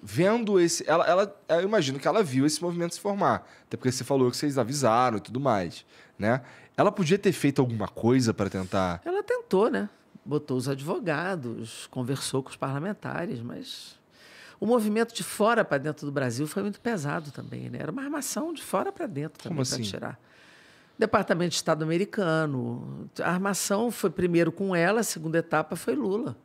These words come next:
Speaker 1: Mas você acha que
Speaker 2: É a
Speaker 1: teve
Speaker 2: mesma
Speaker 1: envolvimento
Speaker 2: armação, mas não,
Speaker 1: externo ou você
Speaker 2: não
Speaker 1: sabe?
Speaker 2: tenha dúvida, não
Speaker 1: É?
Speaker 2: tenha dúvida. Não
Speaker 1: E
Speaker 2: tenha
Speaker 1: como é que
Speaker 2: dúvida.
Speaker 1: você sabe disso?
Speaker 2: Ué, basta ver os movimentos posteriores todos, do Moro, articulado com o Departamento de Estado americano.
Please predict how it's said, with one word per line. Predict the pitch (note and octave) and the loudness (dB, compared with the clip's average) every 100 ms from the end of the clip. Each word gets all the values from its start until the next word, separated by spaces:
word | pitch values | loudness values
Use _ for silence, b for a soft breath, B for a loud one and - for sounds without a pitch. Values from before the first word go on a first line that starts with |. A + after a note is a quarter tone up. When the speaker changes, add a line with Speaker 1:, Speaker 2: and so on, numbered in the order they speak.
| B B B B - | B B B B -2
Speaker 1:
Mas | C#3 C#3+ | 0 2
você | - C#3 | 2 4
acha | A#2+ F#3 - D#3 | 4 4 0 -4
que | - | 0
Speaker 2:
É | E3 | 2
a | |
Speaker 1:
teve | D#3+ E3 | 4 6
Speaker 2:
mesma | F#3+ B3 | 6 6
Speaker 1:
envolvimento | G3+ F3 A#2+ | 4 4 4
Speaker 2:
armação, | B2+ C3 | 2 2
mas | C#3 | 0
não, | D3 | 2
Speaker 1:
externo | B2+ C#3 F#3 | 4 2 2
ou | G3+ | 0
você | G3+ E3+ D3+ | 0 0 0
Speaker 2:
não | D3+ | 0
Speaker 1:
sabe? | C#3 B2 G#2+ F#2 | 2 4 4 2
Speaker 2:
tenha | C#3+ | -2
dúvida, | D3+ E3+ C3+ B2 A2+ | -4 -4 -8 -10 -14
não | E3+ | -6
Speaker 1:
É? | G3+ | -4
Speaker 2:
tenha | B3+ E4+ | -4 -6
dúvida. | F4 D3+ D#3+ E3 D3+ B2 _ b b b b b _ - | -8 -8 -8 -14 -16 -20 _ b b b b b _ -18
Não | C#4+ | -6
Speaker 1:
E | |
Speaker 2:
tenha | D4 | -4
Speaker 1:
como | C#4+ G#3+ | -2 0
é | |
que | D#3+ | -2
Speaker 2:
dúvida. | - | -2
Speaker 1:
você | C3+ | -2
sabe | B2+ A2 | -2 -2
disso? | G#2+ G2 - - B B | -4 -6 -8 -16 B B
Speaker 2:
Ué, | - A#2 A2 | -4 -2 -2
basta | C3 C#3+ - G3+ | -2 -2 2 0
ver | F#3 G3+ | 4 4
os | A3+ | 4
movimentos | A3 A#3 A3 A3+ A3 | 2 -2 -2 -4 -6
posteriores | - G#3+ - B3+ A3+ G#3 G#3 - | -6 -6 -4 -2 -2 -2 -6 -6
todos, | E3+ G3 E3+ - - _ _ _ - | -6 -6 -8 -12 -20 _ _ _ -4
do | D#3+ | -2
Moro, | D3 D3+ G3+ E3+ A#2+ | 2 0 0 -2 -6
articulado | C3 - - C#3+ C#3 D3+ | -12 -12 -6 0 0 0
com | |
o | C#3 | -6
Departamento | C#3 C#3+ C#3 C#3 | -8 -8 -8 -10
de | C3+ | -8
Estado | - C#3 | -8 -8
americano. | C#3 C3+ B2 C#3 D3 | -6 -6 -6 -8 -8